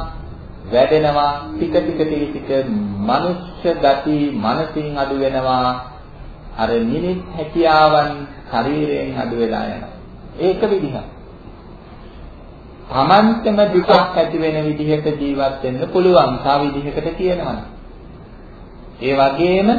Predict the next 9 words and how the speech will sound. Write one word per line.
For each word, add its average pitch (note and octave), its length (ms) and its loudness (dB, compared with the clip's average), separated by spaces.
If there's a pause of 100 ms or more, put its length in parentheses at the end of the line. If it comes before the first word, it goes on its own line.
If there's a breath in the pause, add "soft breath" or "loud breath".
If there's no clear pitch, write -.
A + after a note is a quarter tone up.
(160)
අනිත් F3 500 -2
අයට G#3 340 6
දුක් F#3+ 260 2
ඇති F3+ 260 2
වෙන F3 200 0
විදිහටත් E3+ 640 0
අපිට E3 220 -2 (100)
ජීවත් E3+ 400 2
වෙන්න F3+ 200 0